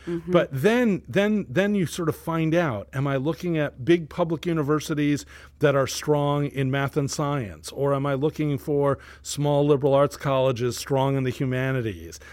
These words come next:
Speaker 2: Um, or I really care about study abroad, so I'm looking at places with strong study abroad.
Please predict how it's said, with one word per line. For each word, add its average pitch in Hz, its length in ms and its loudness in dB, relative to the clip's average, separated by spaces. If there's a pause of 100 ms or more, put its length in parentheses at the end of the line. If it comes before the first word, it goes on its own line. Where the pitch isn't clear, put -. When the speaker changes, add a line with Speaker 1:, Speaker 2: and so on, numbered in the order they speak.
(220)
Speaker 2:
Um, 127 480 2
or 147 300 4
I 143 60 4
really 147 420 2
care 160 220 0
about 143 260 2
study 143 320 2
abroad, 120 580 -2
so 135 120 -4
I'm 123 140 -4
looking 135 260 -4
at 127 120 -8
places 127 360 -4
with 117 160 -6
strong 131 340 -4
study 120 260 -4
abroad. 113 380 -2